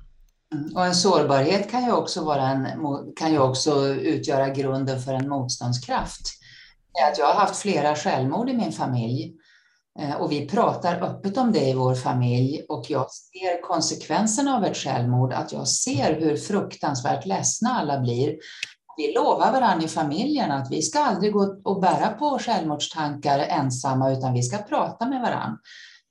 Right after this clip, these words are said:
Och vi ska söka hjälp och vi ska inte skämmas. Då kan ju det bli skydd. Ett skydd. Det kan bli, det kan stärka min motståndskraft fast jag har en biologisk sårbarhet kanske. Det är faktiskt precis samma sak med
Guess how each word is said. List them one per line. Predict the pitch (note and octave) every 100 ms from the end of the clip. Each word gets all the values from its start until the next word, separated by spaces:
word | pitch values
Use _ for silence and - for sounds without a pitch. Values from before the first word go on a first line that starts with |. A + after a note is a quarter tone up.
| _
Och | -
vi | G#4
ska | - G#3
söka | G#3 B3+ A#3+ A#3+
hjälp | G3 A#3 F#3 D3 -
och | D#3+
vi | D3
ska | D3+ A#3
inte | B3 E3+ - A#3
skämmas. | - A3+ D#3 G#3+ G#3+ - - - - - - _
Då | - C#3
kan | B2+ G#3
ju | B3
det | D#3+ D#3
bli | D#3+
skydd. | D#3+ - D4+ - B2+ - - _ _ -
Ett | E3+
skydd. | - _ - - - - -
Det | -
kan | F#3+
bli, | G3 G3 F3 E3+ - - -
det | D#3+
kan | F#3 G3+
stärka | - B3+ E3 B2+ G3+
min | F#3 F3+
motståndskraft | E3+ C3+ - C3+ C3 - B3+ G#3 - -
fast | - - A3 - E4+
jag | E4
har | F3 C3 C3 B2+ - -
en | E3 D3+
biologisk | C#3 C3+ C3 B2 B2 B2 - -
sårbarhet | C#3+ C3 B2 B2 B2+ B2 B2 B2 -
kanske. | - - - - -
Det | - - _ - - _ _ _ _ _ _ B3
är | B3+ A#3
faktiskt | A3+ G3+ A3
precis | G3+ G#3+ G3+
samma | G#3 F3 F3
sak | - E3+ D#3+ -
med | E3 D#3+ D3+ -